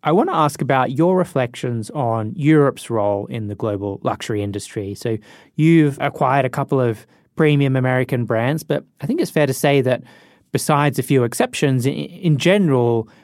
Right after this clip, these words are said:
most of the successful luxury brands around the world,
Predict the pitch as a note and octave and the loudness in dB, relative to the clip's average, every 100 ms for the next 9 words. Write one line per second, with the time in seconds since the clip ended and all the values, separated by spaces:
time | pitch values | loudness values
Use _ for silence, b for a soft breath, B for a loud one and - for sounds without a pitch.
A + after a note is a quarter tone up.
0 | b C#3+ D3+ F#3 F3+ - D#3 A#2+ A2+ B2+ | b 0 6 6 4 2 -2 0 0 2
1 | A#2+ A#2 A2+ A2+ A#2 - B2 - D3 - | 4 2 0 -2 -8 -8 -4 -2 -2 -2
2 | C#3 B2+ - - A2 A#2+ A2+ G#2+ A2+ G#2+ | 0 0 -2 -6 -4 -2 -2 -4 -4 -4
3 | G#2+ G#2 G#2+ G#2 G#2 G#2 | -4 -4 -2 -2 -4 -6